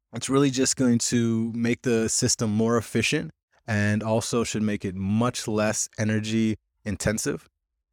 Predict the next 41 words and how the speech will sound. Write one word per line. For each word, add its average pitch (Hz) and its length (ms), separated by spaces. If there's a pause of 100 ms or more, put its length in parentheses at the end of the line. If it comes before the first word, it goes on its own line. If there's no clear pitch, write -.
(120)
which 113 180
will 113 100
be 107 160
a 101 60
big 117 420
thing 113 320
for 98 680
most 113 280
of 110 120
the 104 80
people 117 340
who 113 100
are 101 80
detractors 104 680
of 98 80
Ethereum 107 560
or 92 80
crypto. 110 540 (380)
That's 101 360
usually 113 300
the 101 80
number 104 340
one 101 320
fault 107 380
that 101 140
they 101 60
say 101 220
that 95 140
it 92 80
has, 113 280
is 113 140
its 92 240 (160)
amount 98 320
of 92 100
energy 113 360
usage. 139 480 (520)
And 117 140
then 131 140
other 131 160
than 127 100
that, 160 240